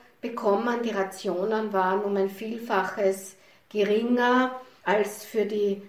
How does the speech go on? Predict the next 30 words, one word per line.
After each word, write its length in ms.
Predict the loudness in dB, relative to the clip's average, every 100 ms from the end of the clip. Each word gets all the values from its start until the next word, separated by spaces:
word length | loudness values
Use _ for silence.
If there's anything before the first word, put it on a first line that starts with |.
| -20 _
sogenannte 600 | -6 -2 0 0 -2 -2
arische 580 | 0 0 0 -2 0 0 0 0 -4 -10 _ _ _
Bevölkerung. 1040 | -14 -4 -2 0 -2 -6 -4 -2 -2 -2 -8 -20 _ _ _
Und, 420 | 2 6 6 4
äh, 440 | 4 8 8 6 0
Lilly 340 | 0 0 4
Wolf, 680 | 8 8 8 4 0 -6 -4
äh, 20 |
hat 840 | 0 2 2 2 -2 -6 -2 0 0
sich 200 | -4 -2
aber 440 | 2 4 4 2
eher 320 | -2 0 0
selten 1080 | -2 0 2 2 0 -4 -6 -2 0 0 -2
in 680 | -4 -4 -2 -2 -4 -6 -6
dieser 260 | -6 -6 -6
Sammelwohnung 920 | 0 2 4 2 0 -2 0 -2 -2
aufgehalten. 920 | -4 -6 -4 -2 0 2 2 2 -4 -6
Die 60 |
meiste 500 | -4 -4 -6 -8 -10
Zeit 340 | -4 -2 -2 -4
über 260 | -2 -2
war 200 | -2 -6
sie 140 | -6 -6
eben 460 | -4 -2 -2 -4 -8 -20 _ -6
bei 120 | 2
ihrer 240 | 4 4
Freundin 540 | 0 -4 -4 -4 -4 -4
im 120 | -4
ersten 460 | -4 -6 -6 -8
Bezirk. 800 | -8 -8 -12 -8 -4 -4 -6 -14